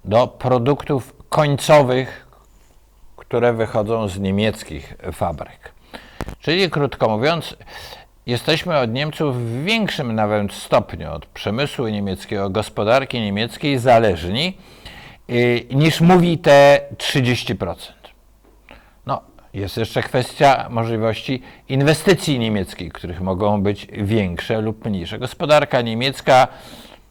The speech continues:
można liczyć, jest cztery, sześć razy większa od gospodarki polskiej, no ale jeżeli weźmiemy pod uwagę wysokie technologie i tak dalej, ta różnica jest bar-,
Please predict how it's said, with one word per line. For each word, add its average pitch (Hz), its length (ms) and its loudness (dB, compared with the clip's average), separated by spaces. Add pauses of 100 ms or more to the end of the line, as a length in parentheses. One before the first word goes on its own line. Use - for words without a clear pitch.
(160)
można 107 560 0
liczyć, 104 460 -4
jest 101 180 -4
cztery, 110 640 0
sześć - 640 -2 (280)
razy 107 460 4
większa 104 400 0
od 95 120 -2
gospodarki 92 680 -4
polskiej, 185 540 -6 (440)
no 135 120 -2
ale 147 280 4
jeżeli 117 420 0
weźmiemy 107 520 -2
pod 95 200 -4
uwagę 90 380 0
wysokie 92 440 -6
technologie 123 680 0
i 117 60 -4
tak 101 200 -2
dalej, 110 300 2
ta 113 300 0
różnica 104 680 0
jest 101 180 0
bar-, 90 260 -4